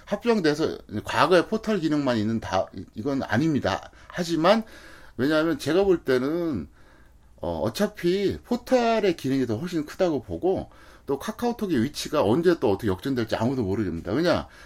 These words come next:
이미 한번 네이버한테 역전당한 경험이 있기 때문에 네이버가 또 그걸 또 치고 올-, 올라올 수도 있거든요. 그래서 저는 그런 측면에서는 여러분께 이 얘기가 굉장히 좀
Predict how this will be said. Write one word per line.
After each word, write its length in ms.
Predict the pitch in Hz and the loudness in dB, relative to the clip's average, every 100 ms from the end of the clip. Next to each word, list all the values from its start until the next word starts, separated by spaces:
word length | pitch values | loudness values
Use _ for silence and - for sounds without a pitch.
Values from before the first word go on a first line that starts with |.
| - | -10
이미 640 | 151 214 208 196 190 104 - - - | -4 0 0 0 -2 -4 -8 -20 -16
한번 420 | - 170 175 104 - - | -8 2 2 2 -6 -2
네이버한테 460 | 120 165 165 160 | 6 6 6 4
역전당한 440 | 139 147 139 120 113 | 0 -2 -2 -2 -4
경험이 280 | 117 117 98 | -4 -4 -4
있기 140 | - | -8
때문에 380 | - 98 139 127 | -4 -4 -2 0
네이버가 440 | 147 165 165 151 | 6 6 6 0
또 100 | 156 | -4
그걸 160 | 156 120 | -4 -4
또 80 | 127 | -4
치고 260 | - 196 | -4 2
올-, 160 | 156 - _ | 2 0 _
올라올 280 | 113 143 131 | -2 2 0
수도 160 | - 101 | -2 -8
있거든요. 400 | - 147 123 135 | -2 -2 -2 -2
그래서 320 | 107 127 190 - - - | -2 -2 -4 -6 -20 -8
저는 340 | - 139 185 - - - | -2 0 -2 -6 -18 -20
그런 260 | - - 160 | -6 0 0
측면에서는 840 | 160 160 135 113 113 117 160 190 - - - | 0 -2 0 -2 -2 -4 -4 -6 -12 -20 -4
여러분께 360 | 101 110 131 117 | -2 0 -2 -4
이 300 | 113 151 120 | -2 -2 0
얘기가 380 | 95 98 123 | 0 -2 -6
굉장히 380 | 110 104 110 110 | -4 -4 -2 -4
좀 240 | 107 104 | -4 -6